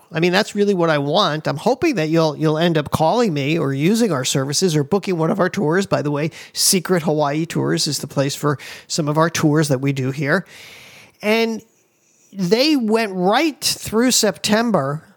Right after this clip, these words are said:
thinking they were gonna cancel because of everything that they saw. But a-, after listening and thinking about it, even though the governor was saying, "Don't come here,"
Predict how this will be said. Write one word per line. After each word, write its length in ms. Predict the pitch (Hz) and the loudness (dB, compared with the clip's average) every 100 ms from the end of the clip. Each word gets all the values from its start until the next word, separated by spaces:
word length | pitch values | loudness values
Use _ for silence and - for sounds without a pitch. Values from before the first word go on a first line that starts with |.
| _ _ _ _ _ | _ _ _ _ _
thinking 460 | - - 220 220 202 | -6 -2 0 2 2
they 80 | 202 | 2
were 160 | 185 | 2
gonna 220 | 170 180 | 2 2
cancel 460 | 160 - 214 196 180 | 0 0 2 2 2
because 300 | 165 165 151 | 2 0 0
of 60 | 160 | 0
everything 400 | 190 214 196 208 | 0 0 0 0
that 160 | 185 | 0
they 140 | 202 196 | 0 0
saw. 320 | - 147 151 | 2 0 0
But 280 | 156 147 - | -2 -4 -4
a-, 140 | 175 | -4
after 420 | 175 180 175 170 | -2 -2 -4 -2
listening 680 | 151 175 202 220 220 226 226 | 0 2 2 2 2 0 -2
and 720 | - 160 175 151 151 151 147 | -2 -2 2 2 2 0 -4
thinking 420 | - 214 202 226 202 | -2 0 0 0 0
about 320 | 196 185 190 | 0 0 2
it, 240 | 190 196 _ - - - - - | 0 -2 _ -20 -20 -20 -20 -4
even 300 | 180 196 214 | 0 0 0
though 100 | 208 | 0
the 100 | 196 | 0
governor 400 | 190 190 196 196 | 0 0 0 2
was 140 | 180 | 2
saying, 320 | - 190 185 | 2 2 2
"Don't 300 | 156 190 190 | 2 0 -2
come 240 | - 214 196 | -2 0 0
here," 400 | 196 180 190 | 2 2 0